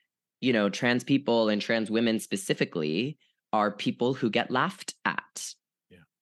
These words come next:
Speaker 1: you know, by existing because we associate that, um, onto them. And so it, it's a lot to parse through the difference between,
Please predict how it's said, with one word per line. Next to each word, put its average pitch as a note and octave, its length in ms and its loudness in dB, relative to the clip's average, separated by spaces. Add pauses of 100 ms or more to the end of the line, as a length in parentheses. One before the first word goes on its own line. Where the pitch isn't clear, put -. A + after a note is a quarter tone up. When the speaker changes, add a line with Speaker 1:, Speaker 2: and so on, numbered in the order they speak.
(200)
Speaker 1:
you - 80 -4
know, G2 100 2
by G2+ 160 4
existing G2+ 540 -2
because F#2 260 -4
we G#2 120 2
associate G2 960 -2
that, F2+ 520 -2 (460)
um, G2 480 2 (580)
onto A#2 360 0
them. C2 440 -6
And A#2+ 220 -2
so B2 460 0 (240)
it, C3 140 2
it's D3+ 140 0
a E3 60 4
lot C#3+ 320 2
to D3 100 -6
parse C3 440 -4
through F#2 600 0
the G#2 160 0
difference G2 720 0
between, G2 760 0